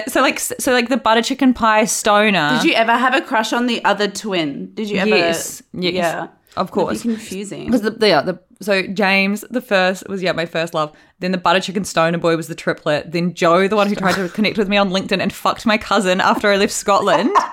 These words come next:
Speaker 1: was the other triplet. And then was like, "Sorry." And I was like, "That's okay."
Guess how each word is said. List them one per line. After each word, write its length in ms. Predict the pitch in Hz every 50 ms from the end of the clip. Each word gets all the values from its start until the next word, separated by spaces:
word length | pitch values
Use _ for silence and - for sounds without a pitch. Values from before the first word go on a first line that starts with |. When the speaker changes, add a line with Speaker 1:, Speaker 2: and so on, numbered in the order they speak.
| - 311 285 -
Speaker 1:
was 120 | 349 285 262
the 100 | 269 240
other 220 | - 208 208 220 226
triplet. 1040 | 220 233 226 - 247 - 180 - 214 196 202 226 240 339 403 392 - - - - - - _ - - _ _ - 339 - _ _ _ _ _ _ _ _ _ _ - 440 587 640 622 - -
And 160 | 269 330 302
then 180 | 285 269 330 302
was 120 | 311 320
like, 240 | 294 285 311 269 -
"Sorry." 680 | - - - 214 214 254 262 226 190 190 190 202 247 240
And 120 | - 277
I 60 | 254
was 100 | 247 262
like, 140 | 262 240 247
"That's 260 | - 247 247 - - -
okay." 640 | 254 247 247 - 269 233 226 226 226 220 220 226